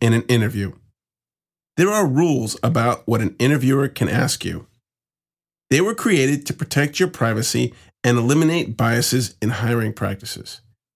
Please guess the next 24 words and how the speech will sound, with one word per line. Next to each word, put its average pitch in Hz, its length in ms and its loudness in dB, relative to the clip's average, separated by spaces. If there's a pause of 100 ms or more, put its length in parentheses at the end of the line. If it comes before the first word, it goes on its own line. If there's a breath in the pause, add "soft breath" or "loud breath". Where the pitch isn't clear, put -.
(260)
There 143 140 2
was 202 120 2
a 247 60 -2
time, 135 500 0 (140)
not 123 360 0
long 156 200 2
ago, 127 400 -2 (380)
when 120 160 0
companies 156 500 0
would 113 160 -4
qualify 160 540 -2
candidates 120 600 0 (100)
on 117 160 -2
factors 131 560 -2 (260)
unrelated 151 680 2
to 120 100 -2
the 123 80 2
job, 90 400 -6 (540)
such - 200 -4
as 123 120 0
marital 123 440 0
status, - 540 -10 (460)
personal 147 380 0
lifestyle, 117 640 -2